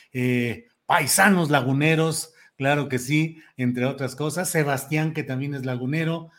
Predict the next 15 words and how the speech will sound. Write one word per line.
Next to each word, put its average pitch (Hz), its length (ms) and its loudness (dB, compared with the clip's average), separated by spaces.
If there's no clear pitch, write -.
Sebastián, 131 500 -6
muchas 143 320 -8
gracias. 147 520 -8
Alex, 202 600 -2
que 143 380 -6
está 139 300 -6
metidísima 143 760 -6
y 123 80 -6
que 123 120 -8
va 135 60 -2
a 135 40 -4
ser 147 140 -6
una 139 220 -6
gran 156 300 0
reportera. 156 760 -6